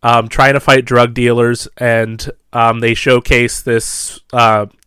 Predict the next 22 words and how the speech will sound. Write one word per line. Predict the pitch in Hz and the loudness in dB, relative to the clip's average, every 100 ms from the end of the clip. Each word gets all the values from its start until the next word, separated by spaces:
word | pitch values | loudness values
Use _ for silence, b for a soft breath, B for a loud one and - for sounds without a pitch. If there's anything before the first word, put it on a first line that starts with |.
| _ | _
martial | 131 120 120 - 117 | -2 0 0 0 0
art. | 117 117 | 0 0
I | 117 | -4
forget | - 127 117 | -2 -4 -4
what | - | -6
the | |
style's | 107 120 110 107 | -6 -4 -4 -4
called, | - 110 104 | -6 -8 -8
so | 107 | -12
I | |
apologize | 104 117 113 107 104 104 | -10 -6 -6 -6 -10 -12
on | 110 | -16
that. | 107 107 b b b b - | -16 -18 b b b b -14
But, | 127 113 110 - - _ - | -4 -2 -4 -8 -20 _ -8
um, | 120 110 | -4 -4
the | 117 | 2
action | 131 139 - | 2 2 -2
scene's | 139 147 127 117 | -8 -6 -6 -6
exciting, | 113 - 131 123 123 127 | -8 -4 0 0 0 -2
dynamic, | 113 104 104 120 120 120 _ b b | -6 -8 -6 -4 -4 -6 _ b b
fast-paced, | - - 117 127 - - 127 127 123 110 - | -12 0 4 4 2 0 2 2 0 -10 -16
brutal. | - 95 104 127 139 135 131 135 | -16 -6 0 2 6 6 4 2